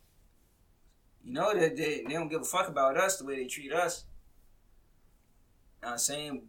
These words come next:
But that's the thing. She knew what she was doing. When white people call the police on black people for no reason,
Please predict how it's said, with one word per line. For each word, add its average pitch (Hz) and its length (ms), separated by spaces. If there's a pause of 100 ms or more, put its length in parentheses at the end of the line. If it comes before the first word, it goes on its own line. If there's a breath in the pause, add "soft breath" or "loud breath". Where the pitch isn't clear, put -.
But 180 460 (140)
that's 185 220
the - 80
thing. 151 420 (2000)
She 226 300
knew 233 160
what 220 100
she 214 160
was 185 140
doing. 170 440 (200)
When 123 220
white 220 280
people 240 240
call 208 260
the 175 60
police 165 400
on 151 300
black 160 340
people 165 260
for 143 140
no 147 220
reason, 160 480